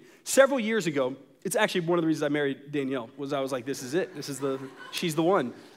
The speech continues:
Um, that's not true. There's lots of other reasons. Um, uh,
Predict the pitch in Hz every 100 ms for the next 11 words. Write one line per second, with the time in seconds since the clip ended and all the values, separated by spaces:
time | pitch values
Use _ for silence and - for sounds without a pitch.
0 | - 160 156 147 139 131 170 170 190 202
1 | 220 - - 131 135 151 170 165 165 127
2 | 120 - - - - - 151 147 147 139
3 | 135 123 - - - - - - _ -
4 | - - - 175 165 165